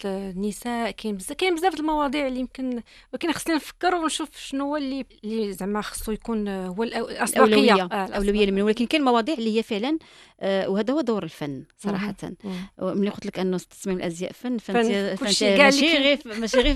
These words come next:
Speaker 2: فنانة في تصميم الأزياء،
Speaker 1: قال لك
Speaker 2: وإنما
Speaker 1: يتعلق بالفن.
Speaker 2: كاع
Speaker 1: حتى
Speaker 2: يتعلق
Speaker 1: ال-،
Speaker 2: بالفن.
Speaker 1: لاكويزين يمكن.
Speaker 2: صح،
Speaker 1: حتى
Speaker 2: صح، صح.
Speaker 1: لي غاتو،
Speaker 2: كنقولوا
Speaker 1: لي
Speaker 2: فن الطبخ.
Speaker 1: فن الطبخ.
Speaker 2: فن الطبخ. ولكن ال-، ال-، الواقع ديال ال-، ال-، الكلمة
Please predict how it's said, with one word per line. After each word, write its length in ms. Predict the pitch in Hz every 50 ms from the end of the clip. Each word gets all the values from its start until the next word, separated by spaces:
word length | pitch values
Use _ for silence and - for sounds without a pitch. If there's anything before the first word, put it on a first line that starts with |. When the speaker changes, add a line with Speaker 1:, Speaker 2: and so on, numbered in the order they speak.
| 269 262
Speaker 2:
فنانة 380 | 214 254 254 247 233 233 240
في 60 | 220 -
تصميم 260 | - - 233 233 226
الأزياء، 320 | - 208 208 202 254 247
Speaker 1:
قال 120 | 262 247 233
لك 60 | 233
Speaker 2:
وإنما 60 | 226
Speaker 1:
يتعلق 420 | 214 247 254 - - - 233 226
بالفن. 600 | 226 240 262 262 247 - - 240 220 220 220 226
Speaker 2:
كاع 200 | - 226 220 220
Speaker 1:
حتى 140 | 214 - 196
Speaker 2:
يتعلق 300 | - 339 330 320 311 302 294
Speaker 1:
ال-، 120 | 285 277
Speaker 2:
بالفن. 280 | 269 262 262 254 269 285
Speaker 1:
لاكويزين 640 | 269 269 170 - 285 311 294 240 240 254 262 262
يمكن. 340 | 269 285 330 - - 277 262
Speaker 2:
صح، 140 | 247 262 285
Speaker 1:
حتى 140 | - - -
Speaker 2:
صح، 100 | 330 330
صح. 220 | 269 247 220 220
Speaker 1:
لي 120 | 233 226 196
غاتو، 440 | 220 233 247 - _ - 240 240 254
Speaker 2:
كنقولوا 220 | 262 247 247 247 359
Speaker 1:
لي 60 | 349
Speaker 2:
فن 180 | - 277 269
الطبخ. 640 | 254 233 - _ - 240 226 - - - - - _ _ _ - - _
Speaker 1:
فن 180 | _ - 240 240
الطبخ. 340 | 226 _ - 240 240 247
Speaker 2:
فن 120 | 202 - -
الطبخ. 240 | - 208 - - - - - - - - -
ولكن 440 | - 240 254 262 - 285 277 269 262
ال-، 220 | - 226 233 226 226
ال-، 280 | 226 208 214 214 196
الواقع 440 | 202 208 247 302 339 - - 202 185
ديال 440 | 185 170 180 196 202 202 196 190 185
ال-، 200 | - - 180 175
ال-، 1080 | 170 170 165 160 160 - - - 135 143 135 143 135 135 - - 123 - 156 156 - - - - -
الكلمة 560 | 180 180 - 277 302 269 233 214 208 220 285